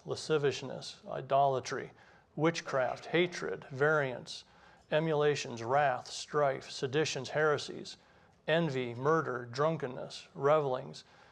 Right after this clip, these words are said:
and such like of these which I tell you before, as I've told you in time past, that they which do these things do not inherit the kingdom of God.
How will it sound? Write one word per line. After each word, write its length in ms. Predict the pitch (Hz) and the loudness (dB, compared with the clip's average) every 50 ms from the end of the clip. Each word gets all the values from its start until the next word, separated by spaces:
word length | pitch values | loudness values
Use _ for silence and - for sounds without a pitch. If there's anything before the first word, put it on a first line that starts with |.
| - _ _ _ | -20 _ _ _
and 100 | 143 131 | -6 -4
such 320 | 123 - - 175 170 - - | -2 4 4 4 4 6 2
like 220 | 160 156 143 - | 2 2 2 0
of 100 | 147 135 | -2 -2
these 300 | 127 139 139 135 135 139 | -2 -2 -4 -4 -4 -6
which 140 | 139 131 - | -6 -4 -4
I 100 | 135 127 | -4 -6
tell 200 | - - 147 143 | -4 -2 -2 -2
you 80 | 147 139 | -2 -2
before, 520 | 131 131 120 - 143 139 135 123 123 127 | -4 -8 -8 -4 -2 0 0 0 0 -2
as 100 | 123 127 | -2 -4
I've 140 | 123 120 - | -4 -6 -4
told 280 | - 135 135 127 127 | -6 -4 -4 -4 -4
you 80 | 127 131 | -4 -6
in 120 | 123 120 | -6 -6
time 260 | - - 135 127 123 120 | -4 -2 -2 -2 -2 -2
past, 480 | - - 135 127 127 131 131 - - - - - - - - - _ | -2 0 2 2 2 0 -2 -6 -12 -12 -20 -20 -20 -20 -20 -14 _
that 140 | - 139 131 | -2 -2 4
they 180 | - 147 156 170 | 4 6 6 6
which 260 | 175 160 156 - 143 | 4 2 0 -2 -2
do 220 | 135 156 165 160 | 0 0 0 2
these 300 | 139 156 165 156 - - | 2 0 0 0 0 0
things 420 | - 165 151 139 135 127 120 113 120 | 2 2 2 2 0 -2 -4 -6 -8
do 180 | 123 131 131 | -6 -4 -2
not 280 | 127 135 139 139 139 139 | 0 4 4 4 4 4
inherit 400 | 131 120 120 135 131 123 117 - | 0 -2 -2 0 0 0 -2 -4
the 80 | - | -10
kingdom 360 | 139 - 131 123 120 117 117 117 | -12 -10 -10 -8 -6 -6 -6 -6
of 140 | 117 117 | -6 -6
God. 420 | 120 123 127 131 - - - 175 | -4 -4 -2 -2 -2 -4 -6 -8